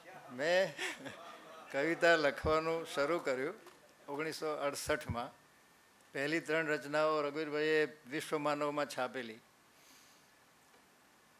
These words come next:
તો પહેલી જે રચના પાછી આવી, એટલે ત્યાં શું થતું બચુભાઈ વખતે, બચુભાઈ નામ કવિનું બોલ્યા વિના કવિતા વાંચે અને પછી બધાને અભિપ્રાય પૂછે.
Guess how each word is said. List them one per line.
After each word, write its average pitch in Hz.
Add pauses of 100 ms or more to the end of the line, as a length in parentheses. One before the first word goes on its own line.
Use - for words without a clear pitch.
(180)
તો 175 (1120)
પહેલી 151
જે 170
રચના 156
પાછી 139
આવી, 117
એટલે 175
ત્યાં 170
શું 233
થતું 190
બચુભાઈ 156
વખતે, 170 (100)
બચુભાઈ 165 (380)
નામ 170
કવિનું 165
બોલ્યા 151
વિના 151 (240)
કવિતા 143
વાંચે 123 (840)
અને 151
પછી 156
બધાને 156
અભિપ્રાય 147
પૂછે. 113